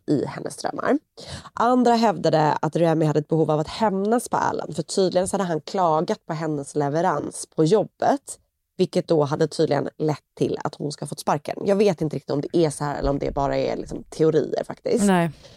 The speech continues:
Speaker 1: Eh, och då liksom att istället för att hon har, har haft kontakt med Teresita så har hon typ overheard honom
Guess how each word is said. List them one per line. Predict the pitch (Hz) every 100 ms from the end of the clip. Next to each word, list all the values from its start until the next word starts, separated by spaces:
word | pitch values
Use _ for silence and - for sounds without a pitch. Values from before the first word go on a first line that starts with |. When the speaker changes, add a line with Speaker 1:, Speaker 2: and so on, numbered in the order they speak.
| - - _ _ -
Speaker 1:
Eh, | 175 165 151
och | - 156 175
då | 175 165
liksom | - - 151
att | - - - _ _
istället | 170 - 165 160
för | -
att | 151
hon | 151
har, | 139 - _ _
har | 151 160 147
haft | 151 - _
kontakt | - 151 156 - -
med | 139
Teresita | - 147 147 170 - - -
så | -
har | 143 143
hon | 135
typ | 139 - -
overheard | 165 156 147 143 180 160 143
honom | - 147 139 131 143